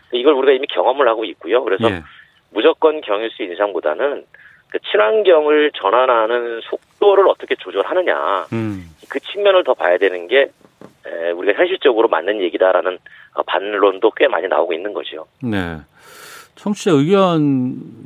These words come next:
Speaker 2: 보다 보니까 이 부분 좀 답변해 주시면 좋을 것 같은데 이사육칠님께서 미세먼지 줄이는 거 공감합니다.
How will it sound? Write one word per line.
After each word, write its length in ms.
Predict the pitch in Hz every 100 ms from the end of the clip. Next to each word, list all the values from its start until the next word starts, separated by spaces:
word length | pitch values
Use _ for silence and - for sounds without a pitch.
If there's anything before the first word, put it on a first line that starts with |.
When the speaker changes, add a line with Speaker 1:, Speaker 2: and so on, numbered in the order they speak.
| 113 123 -
Speaker 2:
보다 200 | 131 131
보니까 320 | 123 113 120
이 140 | 123
부분 340 | 165 196 170 139
좀 100 | 131
답변해 380 | 110 - 131
주시면 200 | 110 117
좋을 180 | 101 107
것 100 | 101
같은데 460 | 87 - 90 87 87
이사육칠님께서 1160 | 131 160 202 139 - 120 101 92 85 80 98 87 - - - - -
미세먼지 600 | - 131 202 233 220 180
줄이는 320 | - 120 147 143
거 100 | 92
공감합니다. 1000 | 107 113 104 107 135 87 78 76 73